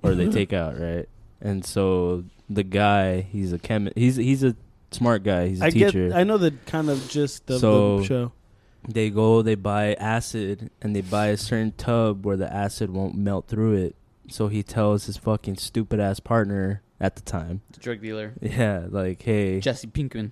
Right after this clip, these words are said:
Speaker 1: cut him up and <laughs> put him in there so we could burn the flesh and all it'll be is bones, but put him in here so that way the acid doesn't fuck up everything else." Well, this dumbass puts him straight into the bathtub.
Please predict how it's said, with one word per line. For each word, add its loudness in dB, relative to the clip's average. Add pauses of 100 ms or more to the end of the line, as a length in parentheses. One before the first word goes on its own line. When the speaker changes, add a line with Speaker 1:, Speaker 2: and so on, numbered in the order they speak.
Speaker 1:
cut 0
him 4
up 2 (520)
and -4
<laughs> -20
put 4
him 2
in 2
there 0
so -2
we -2
could -10
burn 0
the -4
flesh -2
and -4
all -2
it'll 0
be 0 (140)
is -4
bones, -2
but -12
put -2
him 0
in 2
here 0 (320)
so -6
that 2
way 0
the -4
acid -4
doesn't -8
fuck -4
up -4
everything -6
else." -4 (440)
Well, -4
this 0
dumbass 2
puts -2
him -4
straight 0
into -2
the 2
bathtub. -4